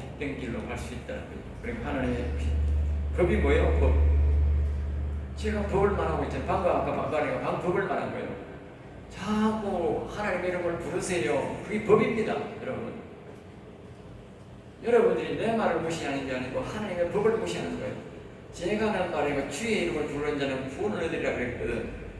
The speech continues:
그리고 하나님 이름 부르면 하나님 얼굴 한번 보는 거예요. 알겠어요? 하나님 이름 한번 부르면 하나님 얼굴 한번 보는 거라니까.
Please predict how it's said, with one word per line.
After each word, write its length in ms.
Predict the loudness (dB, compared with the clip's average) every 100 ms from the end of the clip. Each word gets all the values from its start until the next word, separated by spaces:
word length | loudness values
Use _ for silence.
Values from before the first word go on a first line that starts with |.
| -6
그리고 180 | -2 0
하나님 300 | 2 2 4
이름 220 | 4 4
부르면 220 | 4 0 0
하나님 340 | -2 -2 0
얼굴 240 | 2 2
한번 240 | 0 -2 2
보는 240 | 2 2
거예요. 300 | 2 0 -2 -4 -8 -10 -10 -12 -12 -8
알겠어요? 440 | -4 -2 -2 -2 -4 -8 -12 -12 -14 -14 -16 -16 -16 -16 -16 -16 -16 -16 -16 -16 -16 -16 -16 -10
하나님 240 | -2 2 6
이름 200 | 6 4
한번 160 | 0
부르면 320 | 0 2 2 0
하나님 260 | -2 -2
얼굴 260 | -2 0 0
한번 280 | -2 -2 -2
보는 240 | -2 -2
거라니까. 560 | 0 -2 -2 -4 -6 -6